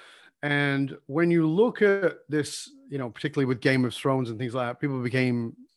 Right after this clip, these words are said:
enamored with, with dragons and what they were really about. But when you really think about it, if you look at all those tales, you'll s-, discover that dragons are these mythical creatures of enormous power,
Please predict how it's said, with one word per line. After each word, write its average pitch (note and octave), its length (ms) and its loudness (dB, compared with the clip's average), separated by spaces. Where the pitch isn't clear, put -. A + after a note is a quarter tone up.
enamored C#3 420 2
with, A#2+ 300 -6
with B2+ 240 -4
dragons B2 480 0
and A#2 80 -6
what C3 160 -4
they B2+ 80 -8
were A#2+ 120 -6
really A#2+ 260 -6
about. B2+ 380 -2
But - 80 -12
when F#3 100 -2
you G3 100 2
really A3+ 340 2
think F#3+ 360 2
about C3 280 2
it, A#2+ 120 -6
if B2 100 -12
you C#3 60 -2
look D#3+ 200 0
at E3 80 2
all D#3+ 320 2
those D3 320 -2
tales, B2+ 580 -6
you'll B2 220 -6
s-, - 240 -14
discover C3 560 -2
that D3+ 120 -4
dragons F#3 500 2
are D#3+ 80 2
these C#3 400 0
mythical E3 600 0
creatures C#3+ 720 -8
of C3 200 -10
enormous D#3+ 760 2
power, C#3 680 -6